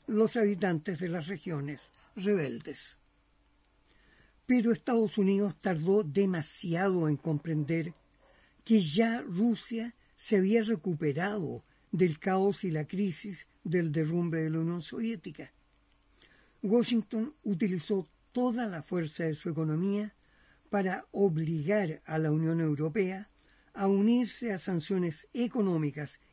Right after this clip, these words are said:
y políticas en contra de Rusia. Sin embargo, ya la semana pasada,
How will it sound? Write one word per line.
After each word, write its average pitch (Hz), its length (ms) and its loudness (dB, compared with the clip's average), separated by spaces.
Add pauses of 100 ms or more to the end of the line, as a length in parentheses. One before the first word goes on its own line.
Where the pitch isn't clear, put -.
y 180 160 2
políticas 175 1000 -4 (280)
en 214 180 0
contra 165 640 -2
de 160 200 -4
Rusia. - 500 -10 (880)
Sin - 280 0
embargo, 170 640 2
ya 214 580 -4 (120)
la 180 200 -4
semana 180 500 -2
pasada, 160 720 -10